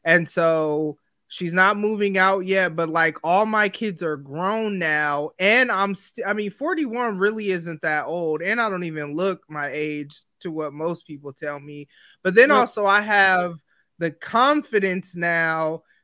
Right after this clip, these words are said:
Speaker 1: that I didn't have for,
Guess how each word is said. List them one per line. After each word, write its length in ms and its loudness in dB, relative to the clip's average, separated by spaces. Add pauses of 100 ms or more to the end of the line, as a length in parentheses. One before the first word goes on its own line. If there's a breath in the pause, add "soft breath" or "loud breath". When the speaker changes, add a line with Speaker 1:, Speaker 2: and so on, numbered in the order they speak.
(260)
Speaker 1:
that 180 4
I 160 4
didn't 500 -4
have 680 2
for, 600 -6